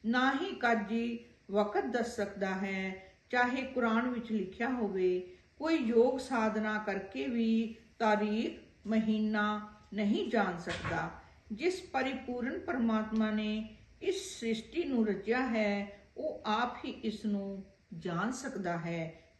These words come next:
ਗੁਰੂ ਨਾਨਕ ਦੇਵ ਜੀ ਕਹਿੰਦੇ ਹਨ, ਮੈਂ ਕਿਸ ਤਰ੍ਹਾਂ ਤੇਰੀ ਸਿਫਤ ਕਰਾਂ ਅਤੇ ਕਿਵੇਂ ਪ੍ਰਭੂ ਤੈਨੂੰ ਜਾਣਾ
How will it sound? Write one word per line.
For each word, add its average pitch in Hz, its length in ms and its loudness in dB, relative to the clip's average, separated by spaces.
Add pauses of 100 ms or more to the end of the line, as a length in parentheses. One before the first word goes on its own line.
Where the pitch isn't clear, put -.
ਗੁਰੂ 202 180 -2
ਨਾਨਕ 226 440 2
ਦੇਵ 196 240 2
ਜੀ 196 220 -4
ਕਹਿੰਦੇ 208 440 -2
ਹਨ, 208 500 0 (720)
ਮੈਂ 262 240 4
ਕਿਸ 339 340 -4
ਤਰ੍ਹਾਂ 247 400 4
ਤੇਰੀ 240 340 -2
ਸਿਫਤ - 420 -6
ਕਰਾਂ 190 540 0 (360)
ਅਤੇ 320 200 -4
ਕਿਵੇਂ 285 440 -4
ਪ੍ਰਭੂ 254 440 0
ਤੈਨੂੰ 226 400 2
ਜਾਣਾ 190 640 -2